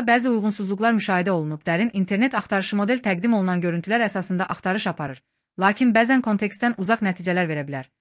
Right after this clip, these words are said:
Kod yazma, veb sayt dizaynı üçün verilən tapşırığı yerinə yetirən model düzgün və estetik kod yaratdı. Lakin menyu seçimlərində kiçik uyğunsuzluq oldu.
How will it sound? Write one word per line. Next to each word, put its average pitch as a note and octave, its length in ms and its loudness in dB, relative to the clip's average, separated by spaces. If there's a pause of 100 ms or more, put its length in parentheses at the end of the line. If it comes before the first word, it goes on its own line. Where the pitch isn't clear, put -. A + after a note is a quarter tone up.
(280)
Kod A3 160 2
yazma, F#3+ 300 2
veb C4+ 140 0
sayt A#3+ 260 0
dizaynı F#3+ 320 2
üçün B3 260 0
verilən F#3 300 2
tapşırığı G3+ 400 -4
yerinə F3+ 360 0
yetirən E3+ 260 -4
model E3+ 340 -2 (220)
düzgün G3 340 2
və G3+ 140 2
estetik F#3 380 -4
kod F#3 160 0
yaratdı. C#3 420 -8 (360)
Lakin A#3+ 320 2
menyu C4 240 6
seçimlərində A#3 640 2
kiçik C#4+ 240 -4
uyğunsuzluq G#3 560 0
oldu. C#3+ 340 -4